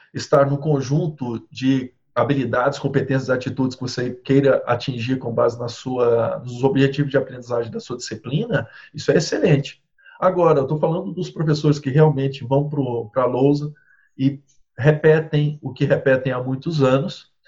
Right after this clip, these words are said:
sem nenhum tipo de interação nova. Com a educação online, o professor percebeu que ele tem que ter algum tipo de interação nova.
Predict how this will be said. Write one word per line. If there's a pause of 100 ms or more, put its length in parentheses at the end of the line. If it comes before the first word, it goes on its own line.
(180)
sem
nenhum
tipo
de
interação
nova. (540)
Com
a
educação
online,
o
professor
percebeu
que
ele
tem
que
ter
algum
tipo
de
interação
nova.